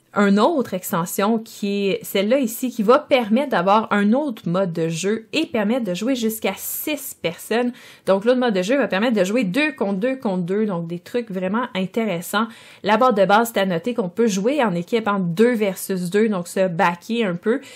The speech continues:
euh, ce qui peut être intéressant aussi comme gameplay. Donc tout plein de sortes de façons de jouer, surtout si on combine toutes les extensions pour la somme de cinquante-neuf dollars U S. Donc encore une fois, je le répète, mais c'est juste, c'est surprenant, c'est vraiment pas cher pour un Kickstarter.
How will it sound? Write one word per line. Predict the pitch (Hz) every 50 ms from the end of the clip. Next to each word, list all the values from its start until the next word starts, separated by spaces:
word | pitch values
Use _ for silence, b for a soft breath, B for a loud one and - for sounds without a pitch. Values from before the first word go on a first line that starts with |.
| B B B B B -
euh, | - 165 160 160 156 160 160 160 - - - -
ce | - -
qui | - 202
peut | - 196
être | 196 202 208 208
intéressant | 185 180 - 185 180 175 175 - 269 285
aussi | 269 226 - - 254
comme | 254 247 214 175 180
gameplay. | 165 165 165 175 175 240 339 392
Donc | 226 202 180 190 -
tout | _ - 349
plein | 349 - 339 359
de | 330 -
sortes | - - 285 285 269 214
de | 190 180
façons | - 185 190 185 196 185
de | 185
jouer, | 170 214 285 302
surtout | - - 240 233 - 330
si | 330 -
on | 254 214
combine | 208 - 190 180 175 190 233 233
toutes | 233 277 269
les | 277 240 208 190
extensions | 190 190 - - 190 175 180 - - 277 302 302 _ -
pour | - 311 330 330
la | 320 269 196 190
somme | - - - 214 226 233 214
de | 190 165
cinquante-neuf | 175 - - 233 240 220 226 202 196 196 208 214 208
dollars | 185 180 175 180 190 202
U | 190 180 170 190
S. | 202 220 220 B B B B B B B B
Donc | - 190 196 214
encore | - - 392 427 359
une | 277
fois, | - 370
je | 330 240
le | 214 202
répète, | 185 190 196 - 285 320 320 -
mais | 202 180
c'est | 175 - 185
juste, | 190 294 320 -
c'est | - 156
surprenant, | - - 240 240 240 - 180 170 185 233 269
c'est | 269 - 175
vraiment | 170 185 196 247 339 370 - _
pas | - 214 202
cher | 190 - - 214 202 214 226 208 180 -
pour | - 170 165
un | 165
Kickstarter. | 165 - 180 170 - - - 170 165 165 - - 90